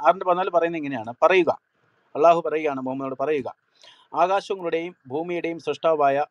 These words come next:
അള്ളാഹുവെ അല്ലാതെ ഞാൻ രക്ഷാധികാരിയായി സ്വീകരിക്കുകയോ, അവനാകട്ടെ ആ-, ആഹാരം നൽകുന്നു, അവൻ ആഹാരം നൽകപ്പെടുകയില്ല. പറയുക, തീർച്ചയായും അള്ളാഹുവിന്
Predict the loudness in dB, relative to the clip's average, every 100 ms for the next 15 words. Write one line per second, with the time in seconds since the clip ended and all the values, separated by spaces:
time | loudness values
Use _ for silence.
0 | -4 -2 4 6 6 2 -2 0 2 2
1 | -2 _ -12 -6 -4 -6 -4 -4 -2 -6
2 | -4 -4 -4 -6 -6 -4 -4 -6 -6 -10
3 | _ _ _ _ -20 -14 2 4 6 4
4 | 2 -8 -8 -2 0 0 0 -4 0 0
5 | 0 -4 -4 -6 -8 -12 -20 _ -4 -2
6 | 0 -2 0 -2 -2 _ -4 -2 -2 -4
7 | -2 -2 -2 -6 -8 _ _ _ _ _
8 | _ 2 4 4 0 -2 -6 _ _ _
9 | -6 -6 -4 -2 -2 -2 -8 _ -4 -2
10 | 2 4 2 0 -6 -10